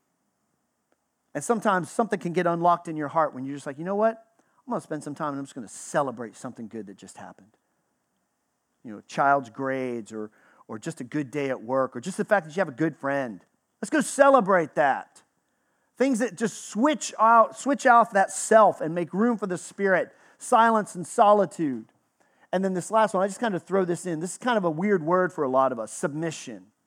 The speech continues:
And what that simply means is that there's a long history of, of faith, of men and women who have placed themselves under the spiritual authority of somebody else.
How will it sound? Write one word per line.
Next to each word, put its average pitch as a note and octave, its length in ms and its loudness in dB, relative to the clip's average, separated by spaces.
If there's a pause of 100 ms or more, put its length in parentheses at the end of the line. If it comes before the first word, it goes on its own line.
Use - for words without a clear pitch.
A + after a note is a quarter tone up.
(1300)
And F3+ 100 0
what A#3 140 4
that A#3 160 4
simply G#3 380 -4
means F#3 320 -4
is C#3+ 80 -8
that D3+ 140 -4
there's D3+ 140 -4
a D3+ 60 0
long G3+ 320 0
history F#3 380 -2
of, B2 280 -6
of B2 160 -6
faith, - 560 -6 (440)
of B2 200 -2
men F#3+ 420 -2
and D#3+ 260 -6
women D#3+ 320 -4 (120)
who D3+ 120 0
have D3 260 -6
placed G#3+ 460 0
themselves E3 560 0
under D#3 180 -4
the B2 140 -12
spiritual G3+ 680 -6
authority C3 540 -2
of G2+ 80 -14
somebody A2 420 -8
else. - 360 -20